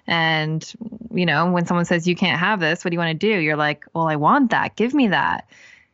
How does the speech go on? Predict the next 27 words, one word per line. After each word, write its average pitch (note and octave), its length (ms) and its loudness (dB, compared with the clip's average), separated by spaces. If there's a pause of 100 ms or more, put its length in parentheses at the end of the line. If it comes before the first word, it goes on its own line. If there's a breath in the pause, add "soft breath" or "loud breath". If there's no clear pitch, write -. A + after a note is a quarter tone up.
(140)
And G3 360 2
what G3+ 200 0
happens A3+ 580 0
on, F#3+ 220 2
on F3+ 140 -4
the F3+ 60 -4
flip, - 280 -4
when F#3 180 -2
you F3+ 80 -2
give A#3+ 160 -2
yourself B3+ 240 -4
permission F#3 400 -4
to, E3+ 380 0
say, F3 180 0
have E3+ 240 0
carbs F3 320 -2
when F3 140 -4
you E3 100 -2
want A#3 300 0
to, F3+ 180 2
well, F3 380 2
hey, B3+ 320 0
I F#3+ 100 2
know F#3+ 160 2
I A3 80 2
can A3 160 -2
have F#3+ 400 -2